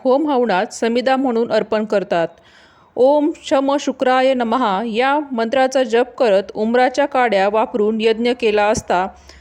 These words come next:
कुंडलीतील शुक्रग्रह बलवान होण्यास मदत होतो. दत्तकृपेसाठी या झाडाची पूजा केली जाते. तसेच समृद्धीसाठी देखील याचा उपाय आहे.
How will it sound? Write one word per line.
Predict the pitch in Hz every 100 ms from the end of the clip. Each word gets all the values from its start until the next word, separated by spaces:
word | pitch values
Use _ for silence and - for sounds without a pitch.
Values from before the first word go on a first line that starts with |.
| -
कुंडलीतील | - 277 302 285 277 233 240
शुक्रग्रह | - 269 294 269 285 233 220
बलवान | 196 226 247 285
होण्यास | 285 294 220 220 -
मदत | 226 214 220
होतो. | 254 247 180 165 175 _ _ _ -
दत्तकृपेसाठी | 220 226 277 285 262 262 269 269 262 202 202 220
या | 240 285
झाडाची | 302 277 233 233 202 220
पूजा | 240 226 233
केली | 240 214 208
जाते. | 196 185 185 165 170 - - _ _ -
तसेच | 302 349 285 302
समृद्धीसाठी | 277 262 285 247 285 302 269 269
देखील | 240 269 262 233 226
याचा | 233 233
उपाय | 220 214 214 202
आहे. | 208 208 165